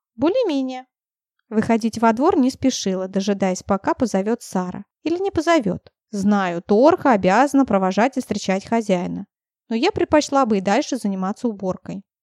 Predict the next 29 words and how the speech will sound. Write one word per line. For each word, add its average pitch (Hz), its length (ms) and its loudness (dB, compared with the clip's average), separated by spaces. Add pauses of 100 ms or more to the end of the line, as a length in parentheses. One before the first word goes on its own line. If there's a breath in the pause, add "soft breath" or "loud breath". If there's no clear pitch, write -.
(200)
Отвернулась. 269 720 2 (100)
Вдруг 208 240 0
скотина 214 480 2
желто-зелеными 214 720 0
глазами 233 460 0
заметит 220 500 0
и 202 60 -2
обратит 202 360 -2
внимание 247 380 2
седока. 233 500 -4 (220)
Драконы 214 500 0
способны 220 520 0
разглядеть 208 480 -2
цель 285 200 0
с - 80 -12
высоты 214 480 -4
стелющегося 254 720 -2
полета. 294 520 -2 (260)
Кажется, 214 400 -2
ту - 100 0
нишу 339 300 2
я 247 160 2
еще 320 200 -2
не 285 140 2
мыла. 196 360 -4 (120)
Вот 427 140 0
и 403 60 6
займусь. 202 500 0 (540)
«Лей!» 196 440 2